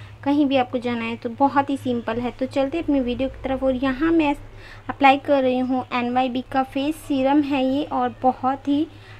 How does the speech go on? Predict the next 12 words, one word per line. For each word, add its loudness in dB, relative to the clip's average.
अच्छा 0
है -2
ये 0
face -4
serum। 0
So 2
अगर 2
आप 0
इसे -6
लगाते -2
हैं -4
तो 0